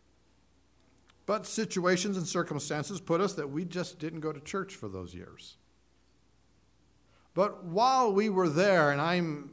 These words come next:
moving into ninth grade, tenth grade there,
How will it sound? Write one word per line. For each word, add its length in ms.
moving 480
into 480
ninth 400
grade, 340
tenth 300
grade 320
there, 320